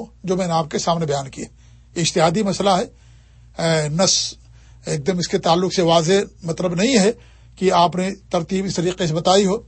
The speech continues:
کسی حدیث میں کسی کو پہلے، کسی حدیث میں کسی کو بعد میں۔ علماء نے ترتیب جاننے کی کوشش کی ہے، لہذا سب سے اقرب ترین جو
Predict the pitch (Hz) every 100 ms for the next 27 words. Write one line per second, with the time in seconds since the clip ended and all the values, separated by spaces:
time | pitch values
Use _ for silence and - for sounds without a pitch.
0 | - - - 180 185 165 175 170 160 165
1 | 180 165 170 165 170 156 156 165 170 160
2 | 160 156 135 156 185 202 233 247 - -
3 | - - - - 175 185 190 202 262 -
4 | - - - - 160 151 185 156 165 170
5 | 175 170 170 160 196 - 226 202 - -
6 | - - 165 160 165 180 180 - 190 -
7 | 175 185 - 185 254 233 196